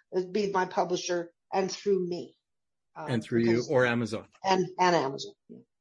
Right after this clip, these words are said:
Speaker 2: Do you have an Amazon author page?
Speaker 1: I did, but I haven't been there for a long time. I, it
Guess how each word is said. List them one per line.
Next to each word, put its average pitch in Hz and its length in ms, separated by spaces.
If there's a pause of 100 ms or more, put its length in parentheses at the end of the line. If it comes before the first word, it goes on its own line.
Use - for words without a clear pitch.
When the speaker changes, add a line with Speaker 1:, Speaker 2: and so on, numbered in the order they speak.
(300)
Speaker 2:
Do 147 100
you 165 160
have 143 220
an 127 80
Amazon 113 880
author 117 300
page? 98 420 (1200)
Speaker 1:
I 277 180
did, 262 360
but 233 160
I 226 60
haven't 226 440
been 285 220
there 180 220 (100)
for 185 100
a 180 80
long 180 220
time. 180 340
I, 190 180
it 190 100